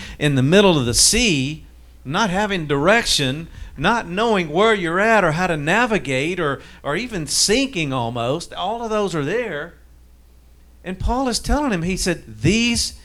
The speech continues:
and, and he says, "of whom Hymenaeus," which his name means, uh, God of weddings, that's, I, I found that very interesting. And Alexander, who his name means man defender.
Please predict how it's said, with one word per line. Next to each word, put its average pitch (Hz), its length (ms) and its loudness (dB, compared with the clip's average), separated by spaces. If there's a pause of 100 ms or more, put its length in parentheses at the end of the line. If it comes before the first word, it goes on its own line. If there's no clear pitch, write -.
(200)
and, 147 200 -2
and 185 160 2
he 208 80 2
says, - 520 0 (640)
"of 160 180 6
whom 208 360 6
Hymenaeus," 160 880 0 (400)
which 147 200 -8
his 185 180 0
name 190 240 0
means, 180 500 0 (240)
uh, 131 160 -2
God 165 400 4
of 135 140 -2
weddings, 156 760 0 (1040)
that's, 151 220 -8
I, 147 160 -2
I 156 320 -4
found 160 320 -2
that 151 80 -2
very 135 180 0
interesting. 127 460 -4 (280)
And 202 280 0
Alexander, 170 920 -4
who 156 200 -6
his 190 260 -6
name 180 240 -2
means 165 300 -2 (260)
man 185 380 0
defender. 131 640 -4